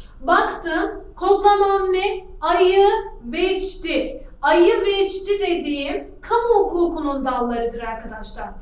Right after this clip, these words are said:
Ne peki? Yerleştiriyorum, ayı vecdiye yerleştiriyorum.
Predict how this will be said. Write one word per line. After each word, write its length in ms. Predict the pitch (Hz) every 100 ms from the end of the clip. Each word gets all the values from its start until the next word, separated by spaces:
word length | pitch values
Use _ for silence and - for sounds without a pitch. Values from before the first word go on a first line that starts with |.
| - -
Ne 100 | 349 453 392
peki? 220 | - 349
Yerleştiriyorum, 840 | 392 381 392 381 392 392 381 -
ayı 200 | 277 302
vecdiye 480 | 302 294 - 294 285
yerleştiriyorum. 960 | 302 302 311 - - 294 277 - -